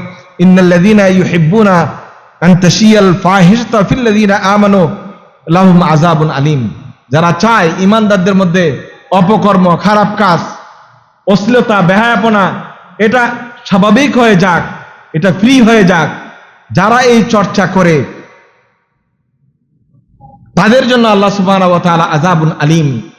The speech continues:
যন্ত্রণাদায়ক শাস্তির ব্যবস্থা করে রেখেছেন। কোথায়? ফিদ দুনিয়া ওয়াল আখিরা, দুনিয়া এবং আখিরাতে। এই জন্য দেখবেন যারা সংস্কৃতির নামে এই সমস্ত বেহায়াপনা করে তাদের কিন্তু কোনো পারিবারিক জীবন নাই, এদেরকে কেউ বিয়েও করে না,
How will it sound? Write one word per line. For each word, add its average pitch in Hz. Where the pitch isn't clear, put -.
যন্ত্রণাদায়ক 185
শাস্তির 202
ব্যবস্থা 156
করে 151
রেখেছেন। 180
কোথায়? 233
ফিদ 208
দুনিয়া 285
ওয়াল 214
আখিরা, 143
দুনিয়া 247
এবং 190
আখিরাতে। 120
এই 175
জন্য 233
দেখবেন 220
যারা 202
সংস্কৃতির 254
নামে 220
এই 175
সমস্ত 214
বেহায়াপনা 202
করে 175
তাদের 220
কিন্তু 247
কোনো 233
পারিবারিক 220
জীবন 196
নাই, 170
এদেরকে 240
কেউ 254
বিয়েও 269
করে 240
না, 160